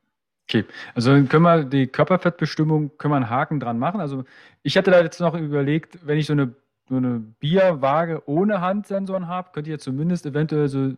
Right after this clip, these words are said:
eine Hand und einen Fuß, je nachdem, wie beweglich ich bin, ähm, <laughs> auf die Waage stellen. Also probiert das bitte nur aus, wenn ihr euch auch dafür in die Lage, nicht, dass ihr mir dann schreibt, ich bin umgefallen und, äh, mit dem Kopf ans Waschbecken geknallt.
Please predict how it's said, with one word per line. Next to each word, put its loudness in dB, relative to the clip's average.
eine -2
Hand -4
und -10
einen 0
Fuß, -4
je -8
nachdem, -4
wie -6
beweglich -6
ich -12
bin, -2
ähm, -4
<laughs> -20
auf 0
die -4
Waage 0
stellen. -4
Also -2
probiert -6
das 0
bitte -6
nur 2
aus, 2
wenn -6
ihr -2
euch -4
auch -6
dafür 0
in 0
die 0
Lage, 0
nicht, -12
dass -10
ihr -8
mir -2
dann -2
schreibt, -4
ich -12
bin -10
umgefallen -2
und, -8
äh, -6
mit -10
dem -16
Kopf 0
ans -2
Waschbecken 0
geknallt. -6